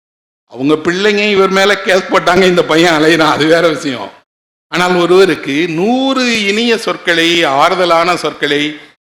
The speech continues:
அரவணைத்து செல்லுகிற சொற்களை ஒருவர் கொடுத்தாலே போதும், அவர் எல்லாவற்றையும் தர தயாராக.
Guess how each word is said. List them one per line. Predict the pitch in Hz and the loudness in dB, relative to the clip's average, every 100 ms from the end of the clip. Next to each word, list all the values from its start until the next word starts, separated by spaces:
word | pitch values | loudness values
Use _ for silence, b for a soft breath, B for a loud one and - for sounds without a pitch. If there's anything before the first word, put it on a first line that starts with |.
| _ _ | _ _
அரவணைத்து | 139 170 190 220 214 202 | -2 0 2 2 2 0
செல்லுகிற | 185 180 170 165 | 2 2 2 2
சொற்களை | 165 156 165 160 | 2 0 2 2
ஒருவர் | 151 139 147 131 147 | 2 2 0 -2 -4
கொடுத்தாலே | 135 156 160 156 156 160 160 | -4 -2 0 2 2 -2 -4
போதும், | 135 131 127 135 139 | -4 -6 -4 -8 -10
அவர் | - 123 107 | -8 -8 -8
எல்லாவற்றையும் | 110 131 156 170 175 170 165 156 | -10 -8 -8 -8 -10 -14 -16 -18
தர | - - | -16 -18
தயாராக. | - - - - | -18 -20 -20 -20